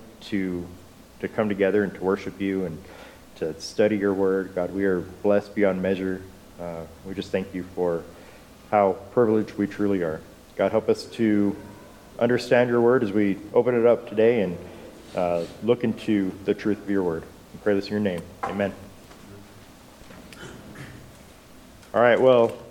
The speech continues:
last week we were considering, uh, prophecies concerning Jesus as they related to his fulfillment of the different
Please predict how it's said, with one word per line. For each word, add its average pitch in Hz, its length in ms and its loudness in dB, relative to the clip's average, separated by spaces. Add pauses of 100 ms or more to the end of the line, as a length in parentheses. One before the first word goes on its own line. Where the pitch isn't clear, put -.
last 170 340 6
week 127 280 -2 (160)
we 131 140 4
were 123 160 6
considering, 120 840 4 (380)
uh, 107 380 6 (460)
prophecies 147 640 4
concerning 123 580 2
Jesus 104 680 0 (420)
as 113 440 4 (200)
they 117 320 6 (120)
related 123 420 4
to 127 100 2
his 113 260 2
fulfillment 131 720 4
of 110 140 0
the 113 100 4
different 120 540 2